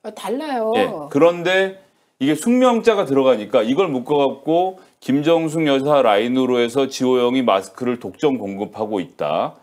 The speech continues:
Speaker 2: 이렇게가 하나 소문이 나 있고 공영 홈쇼핑에서 마스크를 팔잖아요.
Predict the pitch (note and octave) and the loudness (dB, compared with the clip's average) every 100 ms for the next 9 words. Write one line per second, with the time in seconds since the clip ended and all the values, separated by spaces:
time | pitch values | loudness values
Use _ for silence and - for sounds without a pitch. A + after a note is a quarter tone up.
0 | _ _ _ A2+ C#3+ C#3+ D#3 D3 C3+ D3+ | _ _ _ -2 -2 0 2 2 2 0
1 | C#3 D3 D3+ B2 G2 F#2+ C3+ E3 - _ | -2 -2 0 0 0 0 0 -2 -6 _
2 | _ _ - B2+ D#3 F3+ G3+ G3+ A3 G#3 | _ _ -6 -2 0 0 -2 -2 -2 -2
3 | F3+ D#3 G#2+ - - A2+ C3 C3 G#2+ G2 | -2 -2 -2 -4 -6 -8 -6 -4 -2 -4
4 | G2 | -8